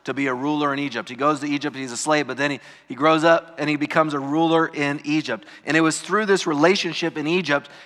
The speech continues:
his power in Egypt, that God's people were spared, including Judah, who held the line of the Messiah, including the people of Israel, who, who God used throughout history as, as a witness of his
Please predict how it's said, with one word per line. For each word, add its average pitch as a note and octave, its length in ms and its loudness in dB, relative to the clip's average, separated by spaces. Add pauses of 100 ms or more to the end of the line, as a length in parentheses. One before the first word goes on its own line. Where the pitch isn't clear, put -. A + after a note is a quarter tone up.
his - 180 0
power F3+ 480 8
in E3 100 2
Egypt, D#3 340 0
that C3 140 -2
God's D#3+ 380 8
people D#3+ 400 0
were D3+ 100 -2
spared, C#3+ 520 0 (240)
including F3 680 0 (260)
Judah, E3+ 560 4 (180)
who C#3+ 120 -4
held D3+ 220 4
the C#3 80 -4
line C#3 320 2
of C#3+ 100 -8
the C3+ 80 -6
Messiah, C#3+ 600 0 (1040)
including E3+ 420 2
the D#3 100 -2
people E3 400 -2
of C#3 120 -4
Israel, D#3+ 580 0 (200)
who, C#3+ 180 -4 (100)
who C#3 80 -10
God D3 380 6
used D#3 680 0 (140)
throughout C#3+ 320 4
history D#3 500 -2
as, C3 180 -4 (220)
as B2+ 140 -6
a B2+ 80 2
witness D3+ 500 -2
of B2 180 -6
his C#3 360 -6